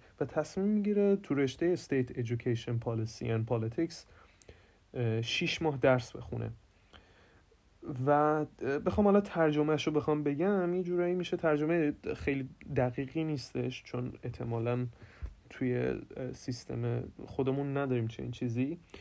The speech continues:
می‌شه سیاستگذاری آموزش دولتی یا آموزش عمومی. بخشی که مربوط به،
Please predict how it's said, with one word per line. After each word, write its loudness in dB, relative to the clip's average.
می‌شه -2
سیاستگذاری 4
آموزش 0
دولتی 6
یا 0
آموزش 0
عمومی. 0
بخشی 2
که 0
مربوط 2
به، 2